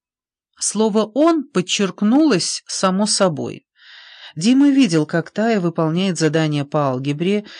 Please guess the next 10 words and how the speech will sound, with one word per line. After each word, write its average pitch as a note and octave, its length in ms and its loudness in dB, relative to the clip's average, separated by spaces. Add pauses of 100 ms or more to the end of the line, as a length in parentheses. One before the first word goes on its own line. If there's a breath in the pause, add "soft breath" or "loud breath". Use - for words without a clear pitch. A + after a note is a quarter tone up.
(160 loud breath)
и F3+ 80 -4
несколько C4 500 0
раз G3 300 0
обсуждал E3 560 -2
с - 160 -6
ней E3 200 0
решение D#3 580 -2
задач F3 420 0
и A#3+ 40 -2
примеров. E3 680 -6